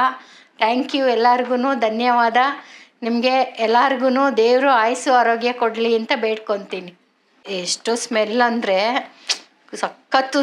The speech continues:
ಸ್ಮೆಲ್ ಇದು, ಎಷ್ಟು ಖುಷಿಯಾಗುತ್ತೆ ಗೊತ್ತಾ, ಬೇಯಿಸುವಾಗೇನೆ ಖುಷಿಯಾಗುತ್ತೆ. ನೀವು ನೈವೇದ್ಯಕ್ಕೆ ನಿಮಗೆ ಸ್ವೀಟ್ ಪೊಂಗಲ್ ಮಾಡೋಕ್ಕಾಗಿಲ್ಲ ಅಂದರೆ ಇದನ್ನು ಮಾಡಿ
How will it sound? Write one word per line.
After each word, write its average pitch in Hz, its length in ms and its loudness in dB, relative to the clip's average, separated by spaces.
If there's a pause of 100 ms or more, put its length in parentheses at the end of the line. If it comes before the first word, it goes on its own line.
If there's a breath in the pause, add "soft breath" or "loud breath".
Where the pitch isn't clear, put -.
ಸ್ಮೆಲ್ 240 300 0 (100)
ಇದು, 214 140 2 (240)
ಎಷ್ಟು 240 240 -4 (100)
ಖುಷಿಯಾಗುತ್ತೆ 233 680 0
ಗೊತ್ತಾ, 220 180 2 (120)
ಬೇಯಿಸುವಾಗೇನೆ 254 720 0 (120)
ಖುಷಿಯಾಗುತ್ತೆ. 220 720 -2 (720 loud breath)
ನೀವು 240 220 0
ನೈವೇದ್ಯಕ್ಕೆ 269 680 0 (680 loud breath)
ನಿಮಗೆ 247 300 0 (140)
ಸ್ವೀಟ್ 285 340 -2
ಪೊಂಗಲ್ 254 280 2 (100)
ಮಾಡೋಕ್ಕಾಗಿಲ್ಲ 226 680 2
ಅಂದರೆ 233 180 0 (120)
ಇದನ್ನು 240 260 0 (100)
ಮಾಡಿ 233 280 0